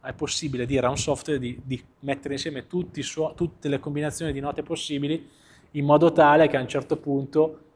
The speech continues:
chi scrive troverà qualcosa che è già stato scritto in precedenza, bruciando un po' l'eff-, l'effetto novità.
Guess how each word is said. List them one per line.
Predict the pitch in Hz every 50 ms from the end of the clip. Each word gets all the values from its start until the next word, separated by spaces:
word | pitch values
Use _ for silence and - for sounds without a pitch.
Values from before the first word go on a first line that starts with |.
| _ _
chi | - - 143
scrive | - - - 160 147 143 139 135 143 143 143
troverà | 143 147 139 135 131 135 131
qualcosa | - 139 131 - 131 127 139
che | 127 135
è | 117
già | 120
stato | 113 - 120 -
scritto | 117 - - 127 113 -
in | 123 113
precedenza, | 107 120 110 - 127 117 117 110 104 104 - - 117 110 - _ _ _ _ _ _ _ _
bruciando | - 143 160 180 185 - 175 151 147 147 147 143 160
un | 151 139
po' | - 135 131
l'eff-, | 139 139 - - 139
l'effetto | 139 135 - - 143 127 - - 135
novità. | 123 117 110 113 107 - 101 90